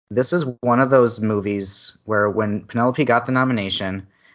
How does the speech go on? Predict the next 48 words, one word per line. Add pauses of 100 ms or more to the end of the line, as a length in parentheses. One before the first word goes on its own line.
(160)
I
think
I
was,
'cause
I
had
seen
it
already
when
it
got
the
nomination, (160)
uh,
'cause
I
had
seen
it
as,
like,
a
screener
for,
um, (920)
Independent
Spirit
Awards,
I
think. (360)
So
when
she
got
the
nomination,
I
was
aware
of
it. (340)
And
I
told
pretty
much